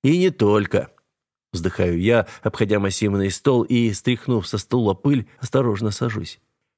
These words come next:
«Мозги тоже где-то затерялись», бормочу под нос, нашарив на нижней части столешницы,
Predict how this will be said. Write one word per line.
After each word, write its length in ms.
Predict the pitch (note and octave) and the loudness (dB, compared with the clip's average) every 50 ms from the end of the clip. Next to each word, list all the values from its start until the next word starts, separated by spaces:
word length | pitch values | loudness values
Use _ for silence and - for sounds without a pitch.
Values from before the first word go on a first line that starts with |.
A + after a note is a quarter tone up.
| _ - | _ 0
«Мозги 400 | E3 F#3 F#3 D3+ D3 F#3+ F#3 - | 2 2 2 2 2 2 0 2
тоже 360 | - F3+ F#3 F3+ C3 C3 B2 | 2 2 2 4 4 2 2
где-то 340 | G2+ F#2+ B2 A#2 - A2+ G#2 | 2 2 0 0 2 0 0
затерялись», 800 | B2 A2 F#2 - B2 A2 A2+ G#2+ G2 F#2+ F#2+ F2+ - - - _ _ _ - | 0 -2 -2 0 2 2 4 4 4 2 2 0 -4 -6 -14 _ _ _ -2
бормочу 400 | C#3+ C#3 A#2 A#2+ A2 - - G2 | 0 0 2 2 0 0 -2 -2
под 200 | - G#2 F#2+ F2+ | 0 0 0 0
нос, 300 | B2+ C3+ A#2+ A2 - - _ _ _ _ _ _ - | 0 0 0 0 -2 -8 _ _ _ _ _ _ -2
нашарив 400 | D#3+ D3 E3 D#3+ C3 B2 - A#2+ | -2 0 2 2 2 0 0 0
на 100 | A#2+ A2+ | 0 0
нижней 340 | A#2+ B2 A2 A2+ A2 G#2+ | 0 0 0 0 -2 0
части 320 | G2+ - A#2 G#2+ - - A2+ | 0 0 0 0 0 -4 -4
столешницы, 760 | - - B2 A#2+ B2+ C#3+ B2+ - B2+ A#2 A2+ - C3+ B2+ G#2+ | -2 0 2 2 2 0 0 0 -2 -2 0 0 0 0 0